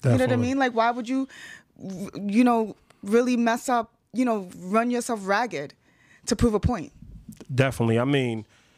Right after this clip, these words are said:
Speaker 2: and, and to your point, like what you were saying about, um, basically always having to think of, you know, think of the person's insecurities.
Speaker 1: Mm-hmm.
Speaker 2: You know what I mean? Like,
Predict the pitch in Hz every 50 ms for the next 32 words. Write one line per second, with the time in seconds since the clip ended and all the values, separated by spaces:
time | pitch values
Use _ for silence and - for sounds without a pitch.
0 | _ _ _ 127 123 120 123 123 120 117 113 - 139 127 120 117 110 - - 190
1 | 180 123 104 - 117 113 113 107 120 117 110 104 - 123 117 107 - - 147 147
2 | 135 120 113 107 104 104 107 107 107 104 - - 120 110 107 107 104 104 101 95
3 | 92 101 - - - _ _ _ _ _ _ _ _ _ _ - - - 120 127
4 | 127 120 - 131 113 120 117 117 113 110 104 104 - _ _ _ _ _ _ _
5 | _ _ - 131 131 135 135 135 131 120 - 135 123 123 117 123 117 113 117 113
6 | 110 110 113 - - _ _ - - - 139 131 123 - - - - _ _ _
7 | _ _ _ _ _ _ _ _ _ _ _ _ _ _ _ _ _ _ _ _
8 | - 127 120 117 113 110 110 107 104 104 104 - - - 156 151 127 113 104 -
9 | - 143 131 - 131 120 110 120 107 - - 139 123 110 110 104 101 113 107 -
10 | - 104 101 - 135 117 98 95 - - - - - 214 220 214 202 190 190 208
11 | 214 - 123 117 117 117 113 113 113 117 117 110 113 113 113 110 -